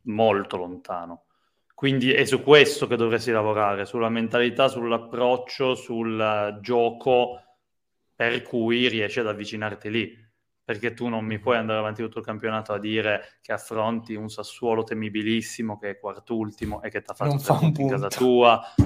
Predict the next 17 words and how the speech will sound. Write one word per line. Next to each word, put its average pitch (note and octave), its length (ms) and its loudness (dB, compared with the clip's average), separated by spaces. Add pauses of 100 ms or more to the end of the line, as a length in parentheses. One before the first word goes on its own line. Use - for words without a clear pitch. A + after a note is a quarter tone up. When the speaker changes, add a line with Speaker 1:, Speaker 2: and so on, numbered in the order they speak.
(280)
Speaker 1:
eh, - 140 -8
che, A#2+ 240 2
che B2+ 120 0
il A#2 140 2
Bologna B2 500 4
è A#2 40 0
molto A#2+ 400 2
più A2 140 -4
forte A#2 380 0
del A2+ 200 0
Toro A#2+ 300 2
e A2+ 80 -2
quindi A#2 220 -4
non A2 140 -4
è A2 40 -4
uno A2 160 -6
scivolone, A2+ 1080 0